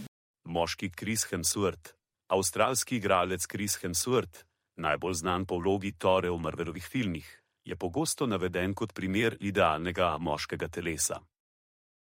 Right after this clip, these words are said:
Hemsworth je znan po svoji visoki, mišičasti postavi, ki jo je pridobil s pomočjo intenzivnega treninga in diete.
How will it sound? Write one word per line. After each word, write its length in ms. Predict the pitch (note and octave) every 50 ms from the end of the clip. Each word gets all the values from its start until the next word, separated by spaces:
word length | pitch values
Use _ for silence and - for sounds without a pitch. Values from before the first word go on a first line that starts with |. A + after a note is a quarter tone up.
| _ _ _ -
Hemsworth 600 | - E2 E2 D#2+ - A2+ A#2 C3 C3 A2 - -
je 120 | F#2+ F2 E2
znan 320 | D#2+ E2+ F2+ F2 F2+ F#2
po 100 | - F2
svoji 360 | F2 - - F2 D#2+ D2+ D2+
visoki, 600 | D2+ D#2+ - - - G2 F#2+ F2+ - - E2 D2 - _ _ _ _ _
mišičasti 640 | - F#2 E2+ F2 - - F#2+ - F#2 E2+ - - G#2
postavi, 580 | F2+ F#2+ F2 - - G#2 G2 F#2 F2+ F#2+ G2 F#2 - _ _ _
ki 140 | - - E2
jo 80 | E2
je 120 | D#2+ D#2 D#2
pridobil 520 | - E2+ E2 E2+ E2+ D#2+ D2+ G2 A2 A2
s 80 | - -
pomočjo 540 | - F2+ F2 F2 F2 E2+ - - G2+ F#2
intenzivnega 720 | F#2+ G2+ F#2+ - G#2+ F#2+ E2+ G2 A#2 A2 G#2+ G#2 F#2+ G2
treninga 600 | F2 - - E2+ E2+ E2+ F#2 G2 F#2+ - F#2+ F#2+ F#2 -
in 200 | - F2 E2+ D#2+
diete. 440 | F2+ F2+ E2+ D#2+ D#2+ - D2 C2